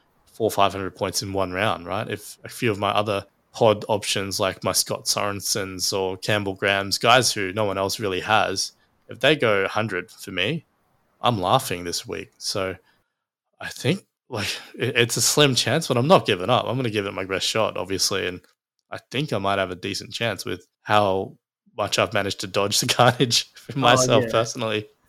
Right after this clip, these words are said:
Speaker 2: Yeah, if you've got seventeen and a, and a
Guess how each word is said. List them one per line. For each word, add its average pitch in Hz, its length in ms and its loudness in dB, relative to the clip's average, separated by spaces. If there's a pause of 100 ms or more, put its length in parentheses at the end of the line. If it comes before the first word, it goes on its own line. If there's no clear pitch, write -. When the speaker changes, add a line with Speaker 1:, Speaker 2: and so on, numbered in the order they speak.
Speaker 2:
Yeah, 185 200 4
if 170 200 0
you've 208 180 -2
got 160 220 4
seventeen 123 840 0 (100)
and 131 140 0
a, 127 180 -2
and 127 120 2
a 120 140 -2